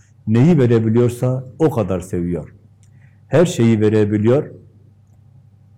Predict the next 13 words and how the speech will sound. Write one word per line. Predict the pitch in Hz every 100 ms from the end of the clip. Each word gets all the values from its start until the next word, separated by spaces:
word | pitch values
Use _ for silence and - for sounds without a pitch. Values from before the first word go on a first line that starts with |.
| _
O | - 101
çamurdan | 95 - 113 117 120 147
olan | 117 117 117
elbisesini | 113 107 107 117 104 127 135
de | 113
verebiliyorsa | 113 120 113 113 131 123 - 131 - - _ _ _ _ _ _ _ _ _ _ _
aşıkmış. | 95 101 131 - - - - _ _
Gerçekten | 104 - - 156 135
aşıktır. | 95 - 92 - 90 _ _ _ _ -
Aşıklık | 110 - 143 160 185
ona | 110 120 131 120
helaldir, | 110 90 82 - 95
layıktır. | 101 113 120 - - -